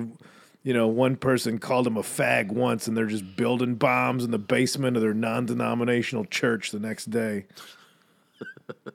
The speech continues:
And I said the F word in that bit because it's about what somebody called a person to get 'em mad.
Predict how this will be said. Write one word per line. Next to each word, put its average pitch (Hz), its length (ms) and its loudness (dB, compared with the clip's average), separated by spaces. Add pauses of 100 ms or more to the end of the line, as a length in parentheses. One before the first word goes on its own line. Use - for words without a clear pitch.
(1300)
And 139 160 6
I 135 100 8
said 135 260 4
the 147 120 10
F 123 200 8
word 135 160 6
in 143 80 6
that 147 280 4
bit 95 320 -4
because 110 340 -2
it's - 280 -14
about 117 380 -2
what 117 200 -2
somebody 120 460 2
called 123 380 2
a - 20 4
person 107 440 0
to 110 40 -2
get 110 240 2
'em 113 140 0
mad. 98 440 -4